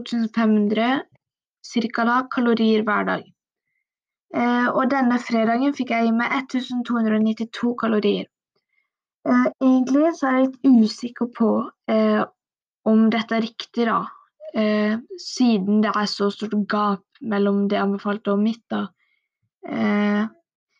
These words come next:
men jeg følger det siden det var det det sto, eh, på det diag-,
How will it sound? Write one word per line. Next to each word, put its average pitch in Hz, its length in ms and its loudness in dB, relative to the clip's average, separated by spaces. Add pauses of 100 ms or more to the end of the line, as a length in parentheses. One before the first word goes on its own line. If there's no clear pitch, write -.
(460)
men 247 220 2 (260)
jeg 247 720 -4
følger 214 320 0
det 247 220 0
siden 220 180 2
det 220 60 0
var 220 100 0
det 214 160 -2
det 220 80 0
sto, 214 460 -2 (500)
eh, 208 400 -2 (480)
på 220 160 0
det 208 400 0
diag-, 202 320 0